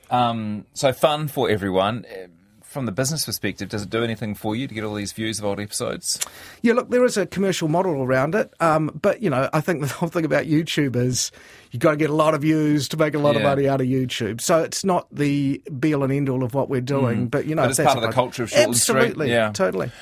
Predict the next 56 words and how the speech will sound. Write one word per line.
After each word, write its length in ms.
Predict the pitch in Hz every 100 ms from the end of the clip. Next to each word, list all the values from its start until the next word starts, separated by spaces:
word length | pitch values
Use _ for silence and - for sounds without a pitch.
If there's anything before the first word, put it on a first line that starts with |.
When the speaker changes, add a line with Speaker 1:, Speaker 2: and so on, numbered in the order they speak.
| - - -
Speaker 1:
Um, 400 | 117 107 107 -
someone 320 | - 143 151
would 120 | 113
like 200 | 110 -
to 120 | -
know, 460 | 95 92 80 87 113 147
Jim 180 | 139 113
Speaker 2:
Mm-hmm. 40 |
Speaker 1:
in 80 | 104
Papamoa 560 | 104 104 104 95 98 90
says, 260 | - 90
"Have 220 | - 107 107
you 80 |
found 240 | 101 104 101
out 100 | 95
who 80 | 101
the 80 | 85
baby 320 | 92 98 98
was 260 | 87 82 82
in 60 |
episode 400 | 85 - 87 80
one?" 100 | -
Speaker 2:
This 120 | 147 143
is, 180 | 117
this 260 | 123 139 -
is, 640 | 143 135 - - - - - - 539
<laughs> 280 | - - -
this 320 | 220 220 -
is, 240 | 196 185 - - -
well, 380 | 214 202 214 202
I 80 | 190
think 220 | - 262
we 60 | 254
might 160 | 196
have 120 | 175 147
some 120 | 147
breaking 340 | 165 165 165
news 160 | 151 151
shortly, 320 | 214 180 160
but 240 | 156 165
we're 160 | 180 170 139
certainly 360 | - 214 185
on 100 | 170 151
the 80 |
hunt. 340 | 117 147 - - - - - - -
So 220 | 196 180
within 280 | 180 220 202
that 180 | 165 -
first 300 | 175 151 165
episode, 640 | 165 - 139 127 123 123 -
um, 500 | 131 131 127 127 -
there 100 | 160
was 100 | 143
a 40 | 127
baby 180 | 190
born, 280 | 139 123 110